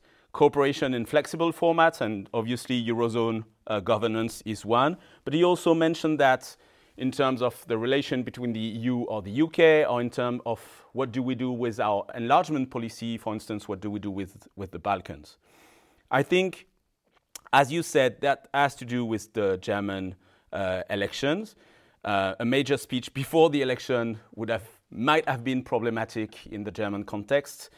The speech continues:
Anyhow, a speech, a major speech later, once there's a coalition agreement in Germany, would have been too late. So there was this short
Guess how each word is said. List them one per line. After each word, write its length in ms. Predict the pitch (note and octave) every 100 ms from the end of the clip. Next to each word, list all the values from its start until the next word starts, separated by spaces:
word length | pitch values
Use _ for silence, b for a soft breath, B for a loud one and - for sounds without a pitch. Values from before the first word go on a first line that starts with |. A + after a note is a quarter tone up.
| b b _
Anyhow, 680 | C3+ C#3 C#3 A#2+ B2 B2 A#2 - _ _ _
a 60 | G#2+
speech, 800 | - - _ _ _ D3 C3 -
a 60 |
major 300 | G#2 C3 C3+
speech 440 | C3 - C3 - - _
later, 640 | - C3+ D#3 D3+ C3 A#2 A2 b _
once 260 | B2 B2+
there's 240 | - A#2 A2+
a 40 |
coalition 500 | A2 A#2+ A2+ B2 A#2
agreement 580 | G#2+ C#3+ E3+ C#3+ A#2 -
in 140 | A2
Germany, 480 | G#2+ A2+ G#2+ G#2+ G#2 G#2 b b b
would 120 | - G#2+
have 100 | F#2
been 160 | G#2+
too 180 | G2+ A2+
late. 280 | A2 C3 D#3+
So 200 | - A2
there 160 | G#2
was 180 | G#2 G2+
this 200 | - G#2
short 460 | - D#3+ C3+ -